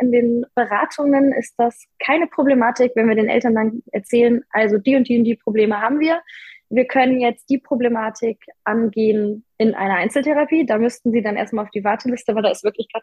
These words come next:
kein Platz frei. Oder sie gehen in eine Gruppentherapie, dann haben wir sogar manchmal auch die Möglichkeit, zwei Sachen gleichzeitig zu therapieren." Weil ich sage, "Hey, du kannst für die auditive Wahrnehmung in die eine Gruppe und du kannst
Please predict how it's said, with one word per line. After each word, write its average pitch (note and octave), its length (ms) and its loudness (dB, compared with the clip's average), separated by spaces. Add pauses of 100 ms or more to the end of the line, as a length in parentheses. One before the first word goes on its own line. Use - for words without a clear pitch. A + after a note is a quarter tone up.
kein G3+ 140 -6
Platz - 300 -6
frei. A#3 280 -2 (380)
Oder F4+ 380 4
sie B3+ 100 -2
gehen A#3+ 160 0
in A3 80 -4
eine G#3 180 -4
Gruppentherapie, A3+ 1000 -4
dann G3+ 200 -4
haben A3+ 180 2
wir A#3+ 140 2
sogar G#3+ 220 0
manchmal A#3+ 480 -2
auch C#4+ 180 -2 (100)
die G#3+ 60 -10
Möglichkeit, G3+ 640 -8
zwei A3 220 0
Sachen A#3 240 -4
gleichzeitig B3 480 -4
zu - 100 -20
therapieren." - 560 -14 (540)
Weil G#3+ 140 2
ich A3 100 -8
sage, A#3 360 2
"Hey, C#4 280 -2
du A#3+ 100 -8
kannst A#3 400 -6
für A#3+ 100 -4
die A3 160 -2
auditive A3+ 520 0
Wahrnehmung A3 520 0
in G#3 120 -4
die G#3 120 -2
eine G#3 240 -4
Gruppe C4+ 440 -4
und A#3 200 -8
du G#3+ 80 -8
kannst G#3+ 480 -10